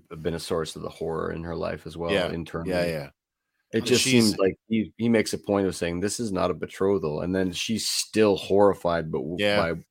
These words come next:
Speaker 2: Yeah,
Speaker 1: whatever
Speaker 2: yeah.
Speaker 1: implication them, uh, two attractive young Chandrillans in-, being
Speaker 2: Yeah, yeah,
Speaker 1: introduced,
Speaker 2: yeah.
Speaker 1: uh,
Speaker 2: It does beg the
Speaker 1: mean.
Speaker 2: question, though, like, if she's,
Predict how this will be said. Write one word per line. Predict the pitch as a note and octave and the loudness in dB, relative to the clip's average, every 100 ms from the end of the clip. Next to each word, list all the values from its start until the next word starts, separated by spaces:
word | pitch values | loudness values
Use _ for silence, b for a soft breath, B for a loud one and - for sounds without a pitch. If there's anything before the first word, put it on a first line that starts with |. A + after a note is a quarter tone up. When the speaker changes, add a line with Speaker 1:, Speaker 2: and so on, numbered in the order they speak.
| F#2 | -6
Speaker 2:
Yeah, | G2+ | 0
Speaker 1:
whatever | G2+ G2 F#2+ | 2 2 0
Speaker 2:
yeah. | F#2 | -2
Speaker 1:
implication | - D2+ F#2+ F2+ - E2 D#2+ _ _ _ _ - | -8 -8 -2 -2 -2 -6 -8 _ _ _ _ -8
them, | F#2+ A2 G2+ F#2+ | 6 8 8 6
uh, | F#2 E2+ E2 - _ _ | 4 2 -2 -10 _ _
two | - B2 | -4 0
attractive | G#2+ - F#2+ F#2 F#2 F2 | 0 4 4 4 -2 -2
young | F2+ F2+ F2 | 0 2 0
Chandrillans | - F2 E2+ F2+ F2 E2+ D2+ - _ - | -2 -4 0 2 2 0 -6 -12 _ -6
in-, | G2 - | -6 -2
being | G2+ | 2
Speaker 2:
Yeah, | G#2 A2 G#2+ | 2 2 2
yeah, | A2 | 2
Speaker 1:
introduced, | G#2+ G#2+ G#2+ _ _ _ _ _ _ - | 2 0 -4 _ _ _ _ _ _ -10
Speaker 2:
yeah. | |
Speaker 1:
uh, | D#2+ D#2+ - | -8 -6 -8
Speaker 2:
It | E3 | -4
does | A3+ A3+ | -2 0
beg | F3+ F3 | 0 2
the | F2 | 2
Speaker 1:
mean. | |
Speaker 2:
question, | E2 B2+ - A#2 | 2 2 4 2
though, | G2 F#2+ | 2 2
like, | F#2+ G2 G#2+ | 2 0 0
if | G2 | -2
she's, | C3+ C3+ - | 0 0 -2